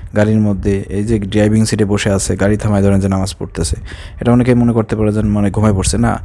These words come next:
পাশে যে একটা ছবি দেখতে পাচ্ছেন, এই যে আমাদের ড্রপ হুজুর কপিউর রহমান মিজারি যাকে বলা হয়, তো উনি তো মাঝে মাঝে মেসেজ ড্রপ করেন। তো এই ফটোটা অনেকেই আপলোড করে বলার চেষ্টা করতেছেন, "আবেদ আলী, আপনি উঠুন, বিসিএস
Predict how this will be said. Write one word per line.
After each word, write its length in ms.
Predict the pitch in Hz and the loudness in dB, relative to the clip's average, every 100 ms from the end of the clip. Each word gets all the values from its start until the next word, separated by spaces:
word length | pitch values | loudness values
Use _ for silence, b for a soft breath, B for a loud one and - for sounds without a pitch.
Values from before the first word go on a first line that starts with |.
| B B B | B B B
পাশে 240 | - 123 143 | -2 2 2
যে 100 | 139 | 2
একটা 140 | 131 | 0
ছবি 200 | 117 117 | 0 2
দেখতে 220 | 113 104 | 2 2
পাচ্ছেন, 300 | 107 101 120 | 0 -2 -2
এই 80 | 98 | -2
যে 100 | 98 | -2
আমাদের 300 | 101 101 104 | -2 -2 -2
ড্রপ 240 | 104 107 107 | -2 -2 -2
হুজুর 260 | 110 98 - B B B B - | -4 -4 -4 B B B B -2
কপিউর 320 | 113 113 127 | 0 4 4
রহমান 300 | 117 113 107 | 4 2 0
মিজারি 400 | 95 92 101 - - - - - - - | 0 0 -2 -2 -6 -12 -16 -16 -18 -12
যাকে 240 | 104 101 101 | -4 -4 -2
বলা 200 | 98 95 | -2 -2
হয়, 240 | 98 82 - b b - - | -2 -4 -8 b b -18 -8
তো 100 | 113 | -2
উনি 160 | 120 | 0
তো 100 | 117 | 2
মাঝে 200 | 110 107 | 2 4
মাঝে 200 | 110 107 101 - | 2 0 -2 -6
মেসেজ 360 | 101 104 113 | -4 -4 -2
ড্রপ 220 | 101 104 101 | 0 0 -2
করেন। 260 | 95 90 98 - | -4 -4 -6 -8
তো 80 | |
এই 200 | 90 110 | -6 -4
ফটোটা 300 | 104 127 135 | -2 0 2
অনেকেই 360 | 143 123 117 131 | 4 2 2 2
আপলোড 400 | 101 107 113 120 | 2 -2 -2 -4
করে 260 | - 117 110 | -2 0 2
বলার 240 | 104 104 | 2 0
চেষ্টা 300 | - 107 110 | -2 -4 -4
করতেছেন, 480 | 104 104 104 110 110 | -4 -4 -4 -4 -4
"আবেদ 240 | 104 104 101 | -2 0 0
আলী, 220 | 101 104 B B B - | 0 -2 B B B -4
আপনি 300 | 98 - 127 | -2 2 2
উঠুন, 340 | 131 123 98 - b b b - | 2 -2 -4 -12 b b b -8
বিসিএস 640 | 110 120 123 117 113 - | -2 0 2 2 0 -4